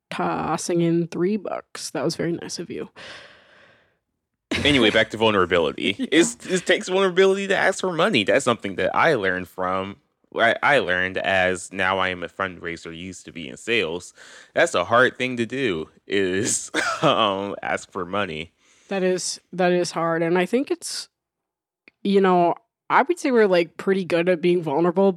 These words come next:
Speaker 1: going on this podcast every week and sharing personal stories. I don't think we've,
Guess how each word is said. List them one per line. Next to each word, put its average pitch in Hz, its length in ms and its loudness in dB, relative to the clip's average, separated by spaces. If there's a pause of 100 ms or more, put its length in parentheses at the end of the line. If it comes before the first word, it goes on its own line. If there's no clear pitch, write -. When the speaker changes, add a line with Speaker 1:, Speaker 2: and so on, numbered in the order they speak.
(120)
Speaker 1:
going 170 260 4
on 175 120 4
this 175 160 0
podcast 165 600 -2
every 277 180 0
week 330 260 0
and 170 160 0
sharing - 260 0
personal 175 440 0
stories. 160 640 -2 (760)
I - 40 -16
don't 302 100 0
think 214 120 0
we've, 190 200 -2